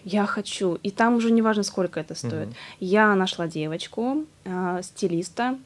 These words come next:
Speaker 1: То есть у всех свои сильные стороны,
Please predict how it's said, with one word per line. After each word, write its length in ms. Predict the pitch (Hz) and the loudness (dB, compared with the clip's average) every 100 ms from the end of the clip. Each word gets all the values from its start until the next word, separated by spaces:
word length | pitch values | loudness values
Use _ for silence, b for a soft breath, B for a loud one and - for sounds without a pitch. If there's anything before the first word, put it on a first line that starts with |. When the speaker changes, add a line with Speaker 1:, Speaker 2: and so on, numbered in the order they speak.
| _ _ _ _ - _ - - - | _ _ _ _ -20 _ -20 -14 -2
Speaker 1:
То 80 | |
есть 160 | 185 - | -2 -2
у 40 | |
всех 260 | 202 233 202 | 0 2 2
свои 260 | - 180 170 | 0 -2 -2
сильные 400 | - 175 170 180 | -4 -4 -2 -4
стороны, 400 | 220 254 285 | 0 2 4